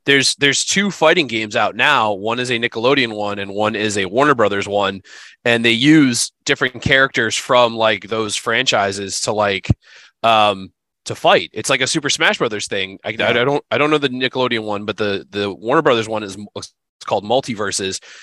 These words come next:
Speaker 1: and you could literally be Batman fighting against Shaggy from Scooby-Doo. Like, it's,
Speaker 2: Yes,
Speaker 1: it's, it's
Speaker 2: dude.
Speaker 1: wild, and it's gotten, like, it's, it's really popular. There's a lot of, like, they, they amassed something like one point five million players within, like, the first week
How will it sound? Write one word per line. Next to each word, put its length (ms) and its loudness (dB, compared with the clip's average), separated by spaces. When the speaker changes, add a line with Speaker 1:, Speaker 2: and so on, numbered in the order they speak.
Speaker 1:
and 80 -2
you 60 0
could 100 4
literally 260 6
be 160 -6
Batman 600 2
fighting 340 -2
against 580 -4
Shaggy 520 2
from 120 -16
Scooby-Doo. 520 -8
Like, 200 -8
it's, 260 -6
Speaker 2:
Yes, 360 0
Speaker 1:
it's, 240 -10
it's 140 0
Speaker 2:
dude. 80 2
Speaker 1:
wild, 320 4
and 80 2
it's 160 0
gotten, 440 2
like, 280 2
it's, 340 -4
it's 180 -4
really 680 4
popular. 580 0
There's 200 -4
a 60 2
lot 460 4
of, 160 2
like, 480 -2
they, 320 2
they 220 4
amassed 580 0
something 420 -6
like 200 -2
one 160 -4
point 240 -4
five 300 2
million 340 -4
players 440 -2
within, 240 -6
like, 200 -6
the 180 -10
first 560 -6
week 640 -12